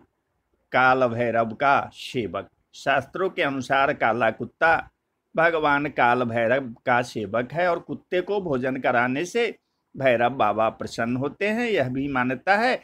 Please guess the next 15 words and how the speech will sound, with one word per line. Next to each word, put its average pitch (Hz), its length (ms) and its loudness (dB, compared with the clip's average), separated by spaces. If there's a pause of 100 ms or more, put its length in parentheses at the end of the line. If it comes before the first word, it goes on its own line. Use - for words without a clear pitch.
(400)
कि 214 100 -4
कुत्ते 185 420 -4
को 220 160 -2
प्रसन्न 175 500 -2
रखने 175 360 0
से 214 180 -6
भैरव 139 340 2
बाबा 147 440 4 (120)
यमदूत 131 600 -4
को 131 200 -4
भी 139 320 -6 (280)
आसपास 139 680 2 (880)
नहीं 185 440 -4
फटकने 113 580 -6
देते। 92 420 -14